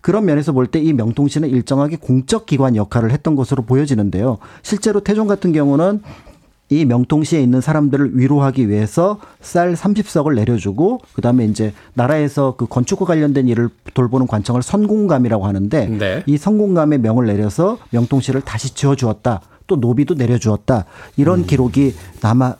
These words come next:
Speaker 1: 있습니다. 어, 그리고 세종 때도 이제 그 이제 빈민과 시각장애인에 대해서 언급을 하는 과정 속에서 이 빈민들에 대해서는 한성부의 동서 활인원에서 구휼하도록 하는데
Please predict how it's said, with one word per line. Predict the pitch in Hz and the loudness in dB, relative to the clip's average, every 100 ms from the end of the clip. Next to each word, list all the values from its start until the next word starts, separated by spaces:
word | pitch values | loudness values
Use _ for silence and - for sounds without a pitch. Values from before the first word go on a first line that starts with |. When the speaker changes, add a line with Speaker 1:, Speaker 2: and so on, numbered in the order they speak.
| _ | _
Speaker 1:
있습니다. | 170 - 156 101 104 95 - - - - - | -4 0 -2 0 -4 -6 -8 -20 -20 -20 -4
어, | 139 139 143 | 0 0 0
그리고 | 175 196 190 214 - _ | 0 0 0 -2 -6 _
세종 | - 202 226 202 | -4 -2 -2 0
때도 | 175 180 | 0 2
이제 | 139 131 135 127 | 2 2 0 0
그 | 127 123 120 117 | 0 2 2 0
이제 | 113 - _ | -2 -4 _
빈민과 | - 143 175 165 110 98 - | -2 0 2 0 0 -4 -8
시각장애인에 | - - 208 208 196 175 151 | -8 -2 -2 0 0 0 0
대해서 | 127 113 120 | 0 -2 0
언급을 | 110 120 135 131 | 0 0 0 0
하는 | 170 170 | -2 0
과정 | 110 117 | 0 -2
속에서 | 107 101 101 95 147 82 - _ _ _ _ - - - | -2 -4 -4 -2 -2 -4 -12 _ _ _ _ -20 -20 -4
이 | 147 | -4
빈민들에 | - 139 185 226 202 175 | 2 2 4 2 2 0
대해서는 | 143 120 127 160 196 - - - | 0 0 0 0 -2 -10 -20 -6
한성부의 | 214 208 208 175 156 165 | -4 0 0 0 0 0
동서 | 127 127 139 160 | 0 2 0 -4
활인원에서 | - 214 214 180 147 151 | -2 -2 0 0 -2 -6
구휼하도록 | - 135 147 147 143 135 196 | -2 0 2 0 -2 -2 -2
하는데 | 185 110 143 95 | 0 2 0 -2